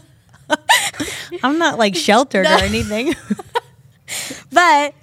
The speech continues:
Speaker 2: that's what I had to do, because <laughs> I wouldn't have an appetite. <laughs> So
Speaker 1: Oh, is that what they're called?
Speaker 2: Yeah.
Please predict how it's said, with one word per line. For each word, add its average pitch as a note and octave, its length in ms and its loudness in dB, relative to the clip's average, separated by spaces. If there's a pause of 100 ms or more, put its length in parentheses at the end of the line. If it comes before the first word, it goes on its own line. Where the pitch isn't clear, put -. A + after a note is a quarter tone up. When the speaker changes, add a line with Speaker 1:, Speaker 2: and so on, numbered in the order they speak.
Speaker 2:
that's C#4 260 2
what D4+ 100 2
I C#4+ 40 4
had C#4 160 2
to B3+ 80 -2
do, C#4+ 420 2
because C4+ 420 2 (140)
<laughs> - 100 -12
I C#4 120 0
wouldn't F4 280 0
have E4+ 180 2
an E4+ 100 -2
appetite. E4+ 640 0
<laughs> - 40 0 (2000)
So B3+ 680 0 (200)
Speaker 1:
Oh, G4+ 120 2
is E4 80 -2
that D4+ 140 2
what F4 160 -4
they're F4 140 0
called? F4+ 180 2
Speaker 2:
Yeah. C4+ 320 0